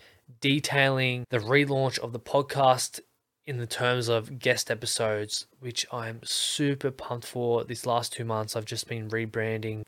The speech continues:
focusing on the foundations, and I'm super pumped just to relaunch it and get it back out there because I know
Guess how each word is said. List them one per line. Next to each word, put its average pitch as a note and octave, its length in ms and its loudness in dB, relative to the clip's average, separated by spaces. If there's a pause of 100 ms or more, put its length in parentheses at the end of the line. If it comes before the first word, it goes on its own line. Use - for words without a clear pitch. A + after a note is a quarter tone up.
focusing C3 400 2
on A#2+ 80 -4
the A2+ 60 -4
foundations, C3 960 2 (600)
and B2 120 -2
I'm A#2+ 80 -4
super F#3 280 0
pumped B2+ 360 -4
just B2 200 -6
to A2+ 60 -8
relaunch A2 460 -2
it - 80 -6
and A#2+ 100 -10
get A#2+ 120 -2
it G#2+ 60 -4
back G#2+ 220 -4
out G#2+ 160 -2
there A2 100 -4
because A2+ 260 -10
I A2+ 60 -4
know A2+ 360 2